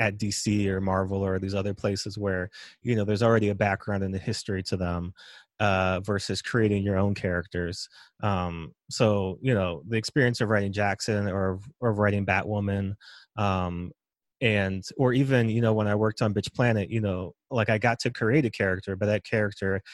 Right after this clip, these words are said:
had to exist in a world that already existed. Um, you know, all of that comes with a little bit of, you know, research, obviously, reading up on these characters, um, but trying to find, like, what is the essential thing about them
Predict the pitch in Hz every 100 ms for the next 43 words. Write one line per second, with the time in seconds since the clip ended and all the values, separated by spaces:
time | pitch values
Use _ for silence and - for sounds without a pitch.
0 | - - 113 107 127 107 98 107 104 110
1 | 101 98 101 98 95 98 101 107 98 92
2 | 95 - 101 90 - - - _ 107 98
3 | 90 90 90 - _ _ _ _ 131 113
4 | 104 - 117 123 117 107 98 - 113 107
5 | 101 104 101 107 104 98 101 98 95 95
6 | 95 - - _ _ - 131 107 98 101
7 | - 101 - 95 95 95 - 101 98 101
8 | 98 95 92 101 95 - 92 90 - 90
9 | 90 - - - - _ 110 101 95 92
10 | 92 - 123 - 143 151 156 143 143 123
11 | 123 117 104 113 147 175 156 147 120 -
12 | 127 123 - 110 - 110 98 95 95 -
13 | - 98 90 90